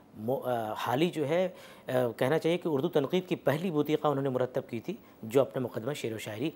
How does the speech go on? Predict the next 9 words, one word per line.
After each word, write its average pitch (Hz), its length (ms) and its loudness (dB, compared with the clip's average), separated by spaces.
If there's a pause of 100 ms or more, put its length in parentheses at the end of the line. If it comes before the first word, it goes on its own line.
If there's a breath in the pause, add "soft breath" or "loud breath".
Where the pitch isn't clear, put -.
(200 loud breath)
अलग 160 180 8
से - 260 -6 (100)
उन्होंने 104 200 -8
छपवाया 117 380 -10
जब, - 120 -14 (1300 soft breath)
और 185 320 6
उसमें 185 460 2
वो, 135 360 0
अ, 117 420 -2